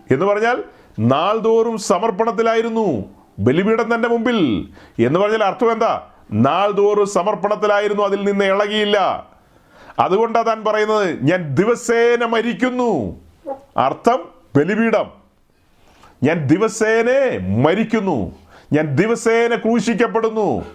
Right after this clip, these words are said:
അർത്ഥം ബലിപീഠം. "ഞാൻ ക്രൂശിലാണ് അഥവാ ബലിപീഠത്തിലാണ്" എന്ന് പറഞ്ഞാൽ ഞാൻ സമർപ്പണത്തിലാണ്. അർത്ഥം ഞാൻ എനിക്കായി ചിന്തിക്കുന്നില്ല.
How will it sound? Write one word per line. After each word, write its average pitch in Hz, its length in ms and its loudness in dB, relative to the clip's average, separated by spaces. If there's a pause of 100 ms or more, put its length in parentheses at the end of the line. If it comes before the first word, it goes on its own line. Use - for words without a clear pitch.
(240)
അർത്ഥം 214 520 0
ബലിപീഠം. 202 500 0 (1500)
"ഞാൻ 175 140 0
ക്രൂശിലാണ് 233 920 0
അഥവാ 151 200 2
ബലിപീഠത്തിലാണ്" 220 880 -2 (560)
എന്ന് 151 180 2
പറഞ്ഞാൽ 240 240 0
ഞാൻ 254 160 -2
സമർപ്പണത്തിലാണ്. 233 920 -2 (1000)
അർത്ഥം 202 500 -2 (1080)
ഞാൻ 135 160 0
എനിക്കായി 180 380 0
ചിന്തിക്കുന്നില്ല. 175 640 -2